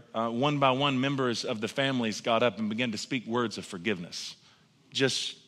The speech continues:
chilled me to the bone. I'm speaking their pain, naming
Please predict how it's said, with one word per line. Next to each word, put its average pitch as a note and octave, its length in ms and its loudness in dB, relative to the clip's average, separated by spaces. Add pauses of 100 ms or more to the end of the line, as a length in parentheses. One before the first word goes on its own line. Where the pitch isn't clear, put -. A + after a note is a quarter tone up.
(240)
chilled D3 360 4
me B2 160 2
to A2 100 -4
the F#2+ 60 -8
bone. A#2 400 -8 (640)
I'm D3 240 4
speaking E3 480 2
their C#3 140 8
pain, D#3+ 540 4 (760)
naming D3+ 680 8